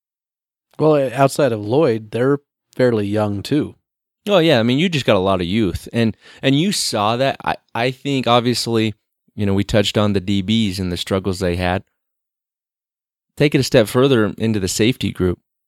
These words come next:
Speaker 2: where even, I know Vontae was dinged up a little bit, but safeties were taking bad angles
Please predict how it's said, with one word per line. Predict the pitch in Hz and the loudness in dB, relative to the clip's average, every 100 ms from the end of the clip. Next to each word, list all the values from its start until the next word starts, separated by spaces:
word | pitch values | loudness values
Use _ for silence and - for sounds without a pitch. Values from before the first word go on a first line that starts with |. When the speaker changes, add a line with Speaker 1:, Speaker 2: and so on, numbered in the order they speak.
| _ _ _ _ _ | _ _ _ _ _
Speaker 2:
where | 104 107 107 | -4 0 0
even, | 107 170 196 202 | 0 -2 0 0
I | 156 | 0
know | 180 190 | 0 2
Vontae | 135 135 147 156 | 2 2 0 -2
was | 139 | -2
dinged | 110 120 123 | 0 0 2
up | 107 - | 0 -2
a | |
little | 113 110 | -2 -2
bit, | 107 113 120 _ _ _ _ _ _ _ _ | -2 -4 -4 _ _ _ _ _ _ _ _
but | 110 113 117 110 - _ _ _ - | _ -2 0 0 -4 _ _ _ -12
safeties | - - 123 127 110 98 | -8 -2 -2 -2 -4 -4
were | 101 | -4
taking | 95 101 95 - 90 87 87 | -4 -2 -2 -2 -6 -6 -6
bad | 85 87 90 | -2 0 0
angles | 87 87 87 82 69 - | 0 0 -2 -2 -6 -8